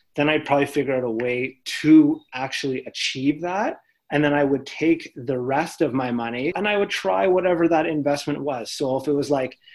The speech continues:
"Hey, I, I have a great nine-to-five. I want this to be more my retirement. Let's try a passive investment." So, like, a private mortgage, let's put it into there, try it and see what happens. And then again, go on the safer side of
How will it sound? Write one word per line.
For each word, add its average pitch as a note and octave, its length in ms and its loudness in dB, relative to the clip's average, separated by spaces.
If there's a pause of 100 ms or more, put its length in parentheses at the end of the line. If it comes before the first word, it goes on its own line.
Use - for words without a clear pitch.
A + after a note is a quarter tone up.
(140)
"Hey, D3 260 0
I, B2 340 -4 (120)
I C3+ 100 -4
have C#3+ 220 0
a D#3+ 80 2
great C#3 260 0
nine-to-five. B2 880 -6 (160)
I B2 100 -4 (120)
want B2+ 180 -2
this B2+ 200 -6
to - 40 -10
be B2 140 -4
more A2+ 240 -2
my A2 140 -6 (120)
retirement. B2 640 -4 (360)
Let's C#3 320 -2
try D3+ 260 2
a C3+ 100 -2
passive B2 560 -6 (320)
investment." B2 600 -6
So, B2+ 140 -6
like, A2+ 160 -6
a G#2 60 -10
private A2 440 -8
mortgage, C#3+ 640 -2 (360)
let's C3+ 180 -4 (180)
put E3+ 120 4
it C3 120 2
into A#2 280 -6 (100)
there, B2+ 420 0 (220)
try F#3 440 2
it B2+ 260 -2
and C3 120 -4
see - 200 -4
what C3 140 -2
happens. E3 440 -4
And A3 160 2
then G#3+ 180 -2 (100)
again, E3 440 -4
go F#3+ 140 2
on F3+ 160 2
the A#2+ 60 -6
safer D3+ 760 0
side G#2+ 400 -8
of G#2 100 -10